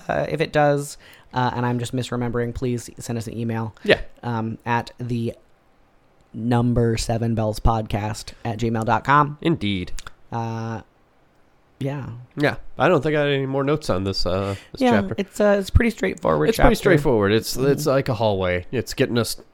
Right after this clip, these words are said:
Speaker 2: to our next, uh,
Speaker 1: Yeah. It, like, completes the last chapter before
Speaker 2: Mm-hmm.
Speaker 1: it and then starts, like, the next thread.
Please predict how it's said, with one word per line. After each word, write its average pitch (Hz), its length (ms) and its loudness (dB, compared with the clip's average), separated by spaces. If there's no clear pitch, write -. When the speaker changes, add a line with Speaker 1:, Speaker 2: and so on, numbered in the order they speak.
Speaker 2:
to 120 160 4
our 101 80 4
next, - 480 -2
uh, 92 300 0
Speaker 1:
Yeah. 110 220 0
It, 185 100 4
like, 165 280 4
completes 160 580 0
the 139 260 0
last 131 400 0
chapter 139 640 -2
before 131 420 2
Speaker 2:
Mm-hmm. 139 100 4
Speaker 1:
it 135 120 -4
and 123 180 -2
then 120 140 -2
starts, - 640 -4
like, 117 200 -2
the 120 80 -2
next 113 420 -8
thread. 123 600 0